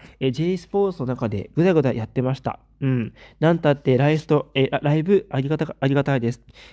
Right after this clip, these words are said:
え、会長がパンパン叩きながら、「お肉は後で渡すので」とは言って、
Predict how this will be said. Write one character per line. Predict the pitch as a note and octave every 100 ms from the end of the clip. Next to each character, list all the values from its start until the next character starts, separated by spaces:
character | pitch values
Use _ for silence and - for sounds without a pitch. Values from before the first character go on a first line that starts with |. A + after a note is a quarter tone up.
| -
え、 | C#3+
会 | C3+ A#3 A#3
長 | A#3+ A3
が | G#3 G3
パ | - C#4
ン | C4+
パ | F3 C3+
ン |
叩 | C#3 C#3
き | C#3
な |
が | C3
ら、 | A2+ -
「お | C3+
肉 | E3+ E3
は | A#2+ -
後 | D#3 D3+
で | C3
渡 | B2+ C3+
す | -
の | B2
で」 | E3+
と | E3+
は | C3+ -
言 | C3+
っ |
て、 | - _ D3 -